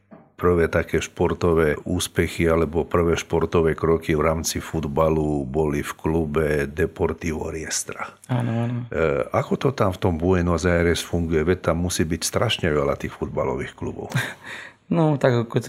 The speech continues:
Speaker 2: ako ste povedali, tam sú veľa, veľa klubov, veľa ihrisko,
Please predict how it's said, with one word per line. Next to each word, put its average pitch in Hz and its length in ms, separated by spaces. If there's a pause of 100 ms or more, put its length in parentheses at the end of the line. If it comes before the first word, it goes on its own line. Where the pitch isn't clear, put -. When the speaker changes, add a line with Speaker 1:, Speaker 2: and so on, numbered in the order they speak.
Speaker 2:
ako 123 160
ste 117 160
povedali, 113 720
tam 113 160
sú 110 400
veľa, 113 320
veľa 113 240
klubov, 117 400
veľa 117 240
ihrisko, 110 640